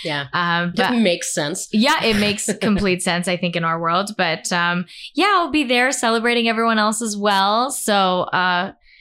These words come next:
Speaker 2: if you wanna check me out, I'll also be trying to highlight as many other amazing creatives we have, uh, in this world because they, they're so here and so wonderful.
Speaker 1: Yeah, I feel it. And your Twitter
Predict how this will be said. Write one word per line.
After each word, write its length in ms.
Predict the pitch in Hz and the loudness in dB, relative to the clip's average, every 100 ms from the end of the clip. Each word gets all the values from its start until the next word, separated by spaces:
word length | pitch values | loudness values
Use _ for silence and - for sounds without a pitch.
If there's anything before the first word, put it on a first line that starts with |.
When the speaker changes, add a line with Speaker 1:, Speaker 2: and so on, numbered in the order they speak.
| - _ | -20 _
Speaker 2:
if 160 | 190 202 | -6 0
you 100 | 214 | 2
wanna 200 | 214 214 | 2 0
check 260 | 214 196 | -2 -2
me 100 | 208 | 0
out, 160 | 190 220 | 2 2
I'll 160 | 202 190 | 0 0
also 240 | 185 196 | -2 -4
be 120 | 190 | -4
trying 240 | - 190 185 | -4 -2 -2
to 40 | |
highlight 380 | 180 185 185 - | -2 -4 -4 -6
as 140 | 175 | -4
many 340 | 202 196 196 - | -2 0 -2 -2
other 240 | 190 190 | -2 0
amazing 600 | 190 190 185 185 180 185 | 2 2 2 2 0 -2
creatives 360 | - - 180 170 | -4 -4 -4 -4
we 120 | 175 | -4
have, 280 | 180 180 170 - - _ _ - | -4 -6 -8 -14 -20 _ _ -6
uh, 200 | 180 - | -4 -2
in 160 | 185 180 | -2 0
this 220 | 180 - | -2 -6
world 260 | - 190 - | -8 -8 -10
because 300 | - 190 180 | -10 -8 -8
they, 340 | - 180 175 _ _ - _ _ _ - | -6 -6 -6 _ _ -20 _ _ _ -10
they're 100 | 185 | -6
so 320 | - - 185 | -4 -2 -2
here 280 | 175 180 175 | -2 -4 -4
and 120 | 175 | -6
so 200 | - - | -6 -8
wonderful. 500 | - 226 - - 175 | -6 -8 -10 -12 -10
Speaker 1:
Yeah, 200 | 185 220 - | -10 -10 -10
I 120 | 196 | -12
feel 240 | - - | -12 -12
it. 100 | 220 - | -12 -12
And 180 | - - | -14 -16
your 120 | - - | -20 -18
Twitter 280 | - - | -18 -20